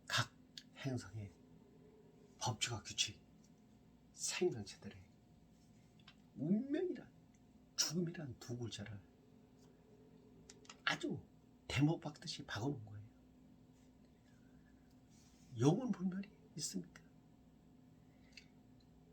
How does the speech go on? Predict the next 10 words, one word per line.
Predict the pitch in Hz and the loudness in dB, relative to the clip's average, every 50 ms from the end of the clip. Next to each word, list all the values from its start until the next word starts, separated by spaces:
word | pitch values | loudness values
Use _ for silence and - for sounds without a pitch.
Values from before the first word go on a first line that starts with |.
| - - - - - - - - | -20 -20 -20 -20 -20 -20 -12 -6
방송 | - - 120 131 156 143 143 147 | 0 2 4 4 4 4 4 2
진행자의 | 143 147 143 135 127 123 120 123 117 113 107 98 - - - - - - - - - - - - - - - - | 2 0 -2 -2 -2 -4 -4 -4 -4 -6 -6 -8 -10 -14 -20 -20 -20 -20 -20 -20 -20 -20 -20 -20 -20 -20 -14 -8
정신 | - - 123 120 110 120 117 | -2 2 2 2 4 2 0
세계에서는 | 107 - 107 101 107 104 - 104 110 139 151 143 - - - - - - - - - | 0 0 -4 -4 -4 -6 -6 -6 -6 -6 -6 -8 -10 -14 -18 -20 -20 -20 -20 -12 -6
아마 | 98 95 104 104 104 107 131 156 - - - - - - - - - - - - - - - - - - - - - - - - - - - | -4 -2 -2 0 -2 -2 -4 -6 -8 -12 -18 -20 -20 -20 -20 -20 -20 -20 -20 -20 -20 -20 -20 -20 -20 -20 -20 -20 -20 -20 -20 -20 -20 -20 -14
생명체들에게, | - - - - - - - 208 - 170 151 - - - - - 107 - - - 101 - - - - - - - | -10 -8 -6 -4 -2 -2 -2 0 0 0 0 0 -2 -4 -6 -8 -10 -10 -10 -12 -12 -12 -12 -10 -10 -6 2 6
그것도 | - 143 - - 151 - - 160 - - - - - - - - - - - - - - - - - - - - - - - - - - - - - 110 | 6 6 6 6 2 0 0 -2 -2 -4 -12 -20 -20 -20 -20 -20 -20 -20 -20 -20 -20 -20 -20 -20 -20 -20 -20 -20 -20 -20 -20 -20 -20 -20 -20 -10 -4 -2
여섯 | 107 107 - 113 | 0 0 0 0
번째, | - 113 107 101 - 107 | -2 -4 -4 -4 -4 -6
지금 | 104 - - 113 113 104 98 | -4 -4 -2 0 -2 -2 -2